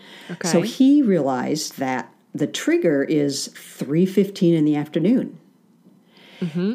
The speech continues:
Speaker 2: That was the time that he got up to go get the cookie. And
Speaker 1: Okay.
Speaker 2: so he, he had to figure out what the trigger was, though, 'cause he didn't really realize that before. But that was the trigger,
Speaker 1: Right.
Speaker 2: three fifteen.
Speaker 1: Was
Speaker 2: 'Cause
Speaker 1: it
Speaker 2: they s-
Speaker 1: because he was, like, bored or something at work,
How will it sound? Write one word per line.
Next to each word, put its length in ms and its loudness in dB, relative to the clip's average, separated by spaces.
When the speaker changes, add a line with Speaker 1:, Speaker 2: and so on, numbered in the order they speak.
Speaker 2:
That 420 -2
was 220 0
the 80 0
time 560 -4
that 180 -6
he 180 -4
got 380 -2
up 280 -10
to 80 -6
go 180 -4
get 200 -8
the 60 -16
cookie. 460 -6
And 160 4
Speaker 1:
Okay. 240 -6
Speaker 2:
so 420 0
he, 160 -2
he 400 -2
had 160 4
to 60 4
figure 280 2
out 80 -8
what 80 -6
the 80 -12
trigger 320 -2
was, 220 -8
though, 120 -6
'cause 180 -6
he 80 2
didn't 220 4
really 160 -2
realize 460 -2
that 100 -6
before. 400 -6
But 200 -10
that 160 0
was 140 -4
the 60 -2
trigger, 440 -2
Speaker 1:
Right. 180 -18
Speaker 2:
three 180 0
fifteen. 560 -6
Speaker 1:
Was 120 2
Speaker 2:
'Cause 80 4
Speaker 1:
it 40 4
Speaker 2:
they 60 8
s- 60 6
Speaker 1:
because 200 0
he 100 0
was, 140 0
like, 240 -2
bored 360 0
or 120 -2
something 480 -2
at 140 -2
work, 480 -2